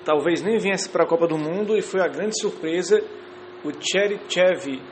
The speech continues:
nessa vitória em que o Putin estava presente na abertura da Copa do Mundo, e o Stanislav Cher-, Cher-, Cher-, Cherchesov, Cherchesov, né,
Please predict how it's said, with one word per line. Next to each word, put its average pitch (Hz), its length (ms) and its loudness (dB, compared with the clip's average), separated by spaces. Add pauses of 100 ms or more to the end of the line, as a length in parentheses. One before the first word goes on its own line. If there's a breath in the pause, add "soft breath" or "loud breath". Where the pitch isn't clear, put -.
(400)
nessa 147 220 0
vitória 170 720 6 (480)
em 151 120 -4
que 165 180 -2
o 165 260 2
Putin 220 340 0
estava 156 320 2
presente 175 680 2
na 170 220 0
abertura 175 1000 2 (800)
da 147 140 4
Copa 170 240 0
do 185 100 2
Mundo, 180 340 0
e 156 60 0
o 156 40 0
Stanislav 180 680 0 (800)
Cher-, 196 400 -2 (340)
Cher-, 160 240 -6
Cher-, 185 340 -2 (120)
Cherchesov, 165 960 2 (960 loud breath)
Cherchesov, 185 880 4
né, 214 240 -2